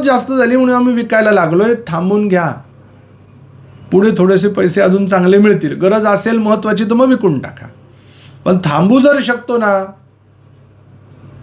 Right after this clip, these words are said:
जुने लोक सांगायचे, "सागाचे लाकडं, सोनं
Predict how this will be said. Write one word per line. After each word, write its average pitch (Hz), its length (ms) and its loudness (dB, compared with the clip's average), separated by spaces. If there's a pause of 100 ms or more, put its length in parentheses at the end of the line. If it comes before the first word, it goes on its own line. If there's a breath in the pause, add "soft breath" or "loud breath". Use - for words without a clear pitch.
जुने 147 260 2
लोक 160 220 0
सांगायचे, 170 540 -2
"सागाचे 120 540 -4
लाकडं, 131 360 -8 (480)
सोनं 143 400 -6